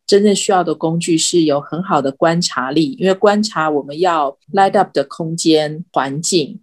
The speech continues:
然后所有的材料，呃，然后我们要判断使用这个空间的人，他需要的亮度跟氛围，最后是想象力。因为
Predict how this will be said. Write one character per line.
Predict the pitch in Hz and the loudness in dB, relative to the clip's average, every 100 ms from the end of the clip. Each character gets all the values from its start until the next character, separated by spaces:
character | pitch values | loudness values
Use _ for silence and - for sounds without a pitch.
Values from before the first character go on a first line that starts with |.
| _ _ | _ _
然 | - 143 | -4 -4
后 | 165 180 156 | 0 0 0
所 | 143 - | -2 -2
有 | 156 | -2
的 | 143 | -2
材 | 147 - 127 135 | -6 -8 -8 -2
料， | 151 151 131 - _ | 2 2 0 -4 _
呃， | 143 135 127 131 | -4 -2 -2 -4
然 | 135 147 | -2 0
后 | 190 | 0
我 | |
们 | 147 | 0
要 | 170 | -2
判 | 175 - 214 175 | -2 -2 -2 2
断 | 165 | 0
使 | 156 - 147 | 0 -2 -2
用 | 170 | 0
这 | 190 | 2
个 | 190 | 2
空 | 170 - 175 | 0 -4 0
间 | 180 175 | 0 2
的 | 160 | 0
人， | 135 127 131 | -2 -4 -6
他 | 170 | -4
需 | 185 - 196 | -4 -2 2
要 | 190 | 2
的 | 170 147 | 2 0
亮 | 151 170 147 135 - | 0 0 -2 -10 -4
度 | 151 131 - | -2 -2 -4
跟 | 160 151 156 156 160 170 - | -2 0 -2 -8 -8 -10 -14
氛 | - 190 185 185 | -4 -2 0 0
围， | 147 135 151 - _ - | 0 0 -4 -8 _ 2
最 | 220 196 | 4 4
后 | 196 | 0
是 | 175 175 | 0 0
想 | - - 143 | 0 -2 -2
象 | 170 127 120 | -2 -2 -4
力。 | 139 202 - _ _ | -6 -8 -16 _ _
因 | 196 208 | 2 4
为 | 208 180 | 6 4